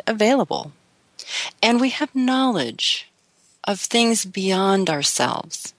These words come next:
not just the physical world, but that's that which is beyond us,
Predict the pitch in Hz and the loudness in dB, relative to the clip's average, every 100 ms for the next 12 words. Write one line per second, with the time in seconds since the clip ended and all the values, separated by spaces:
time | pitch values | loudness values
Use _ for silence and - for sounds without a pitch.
0 | 214 240 311 - 302 - 247 165 151 147 | -2 0 2 2 0 -2 -2 0 0 -2
1 | - - - - - - _ - - - | -6 -8 -10 -10 -12 -18 _ -20 -20 -18
2 | - - 202 190 - - 190 208 240 269 | -18 2 4 4 -2 -10 -2 4 4 4
3 | - _ _ - 214 233 - 214 - 190 | -2 _ _ -2 4 4 4 2 2 0
4 | - 170 160 156 143 - 156 - | -2 0 4 4 2 -2 -4 -6